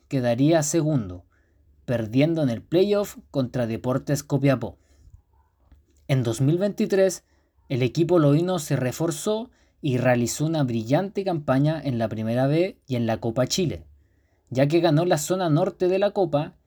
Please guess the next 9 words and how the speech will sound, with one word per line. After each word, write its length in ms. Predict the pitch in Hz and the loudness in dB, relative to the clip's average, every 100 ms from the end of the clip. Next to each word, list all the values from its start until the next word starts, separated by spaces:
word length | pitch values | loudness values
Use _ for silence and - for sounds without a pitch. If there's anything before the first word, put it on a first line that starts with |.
| _ _ | _ _
y 120 | 135 | -4
llegó 240 | 120 117 139 | -2 2 2
a 40 | |
semifinales, 840 | 143 156 151 165 180 151 101 92 _ _ _ _ _ _ | 2 0 -2 -2 -2 -2 -4 -14 _ _ _ _ _ _
pero 440 | - 196 196 196 262 _ | 0 4 2 0 -6 _
fue 240 | - 147 | -6 -2
eliminado 580 | 160 160 147 127 131 139 | 2 4 4 4 2 2
por 220 | 139 135 - | 0 -4 -2
Colo-Colo. 580 | 139 131 113 92 87 | 0 0 -2 -10 -12